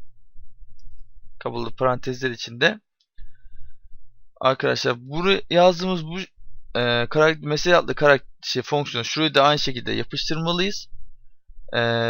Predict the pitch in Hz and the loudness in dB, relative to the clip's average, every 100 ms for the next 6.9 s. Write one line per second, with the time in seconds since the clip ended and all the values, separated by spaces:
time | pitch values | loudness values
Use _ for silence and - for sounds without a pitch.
0 | 120 170 175 185 190 175 165 196 202 - | 6 8 10 8 6 4 6 4 4 0
1 | _ _ - 127 139 165 160 180 175 160 | _ _ -4 2 6 6 8 8 6 4
2 | 175 156 143 147 175 175 185 170 165 175 | 0 0 2 2 2 0 2 2 4 2
3 | 165 175 170 - 120 120 - - - 117 | 2 0 -2 0 2 2 0 -6 -6 -2
4 | 113 113 113 - 156 196 - - - - | 0 0 0 -2 -6 -6 -8 -14 -14 -12
5 | - 170 147 139 175 240 - - - - | -2 0 2 0 0 -2 -6 -8 -8 -8
6 | - - - _ _ _ _ _ | -10 -16 -20 _ _ _ _ _